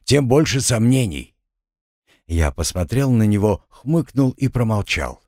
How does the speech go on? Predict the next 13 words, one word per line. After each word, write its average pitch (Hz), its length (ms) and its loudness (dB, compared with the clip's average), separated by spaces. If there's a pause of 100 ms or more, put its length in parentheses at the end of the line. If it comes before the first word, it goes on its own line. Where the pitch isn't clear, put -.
(480)
Император 139 580 2
был 135 220 2
не 147 180 2
в 135 100 -2
духе, 135 460 0 (220)
и 139 360 2
дело 151 520 0
не 143 220 -2
в - 80 -6
скором 139 420 0
отбытии 98 800 0
экспедиционной 101 1000 0
эскадры. 104 580 -6